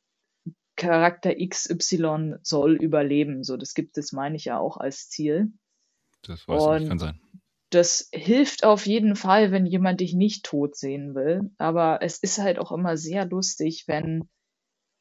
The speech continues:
Speaker 1: man einfach vorspielt, dass man jemanden überleben lassen möchte. Und dann kommt
Speaker 2: <laughs>
Speaker 1: jemand an und legt einfach Feuer in deinem Raum und du sitzt da so und denkst dir so, "Legst du jetzt Feuer für das Alien oder für mich?" Ich bin mir da nicht so sicher.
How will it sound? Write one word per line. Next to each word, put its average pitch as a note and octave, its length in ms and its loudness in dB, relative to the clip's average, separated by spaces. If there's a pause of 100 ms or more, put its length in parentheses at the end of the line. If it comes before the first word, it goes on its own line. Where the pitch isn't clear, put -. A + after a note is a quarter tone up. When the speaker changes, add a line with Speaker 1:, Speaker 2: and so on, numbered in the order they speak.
(520)
Speaker 1:
man F#3 280 6
einfach F#3+ 340 2
vorspielt, F3+ 800 4
dass D3 200 -2
man C#3+ 140 -2
jemanden D3+ 380 -4
überleben D3 580 -2
lassen D3 380 -4
möchte. D3+ 400 -2
Und E3 180 -4
dann E3 180 -2
kommt F#3 360 0
Speaker 2:
<laughs> - 80 -14
Speaker 1:
jemand F3 380 2
an F#3+ 220 2
und E3+ 260 -2
legt F3 400 0
einfach E3 300 0
Feuer G3 400 4
in D#3+ 120 -2
deinem D#3 300 0
Raum D#3+ 240 0
und D#3 180 -6
du E3 60 -4 (100)
sitzt E3+ 360 -6
da E3 80 0
so D3+ 140 -2
und D#3+ 160 -6
denkst E3+ 240 -6
dir E3 60 -6
so, D#3+ 160 0
"Legst F3 300 0
du G3+ 60 2
jetzt E3+ 160 0
Feuer G3+ 280 4
für G3+ 120 -4
das E3 160 -2
Alien A#3+ 480 -4
oder F#3+ 180 0
für F#3 180 -4
mich?" E3+ 560 -8 (640)
Ich - 80 -20
bin F#3+ 140 2
mir G3+ 120 4
da F3 160 4
nicht A3 260 0
so B3 160 -2
sicher. A3+ 480 -6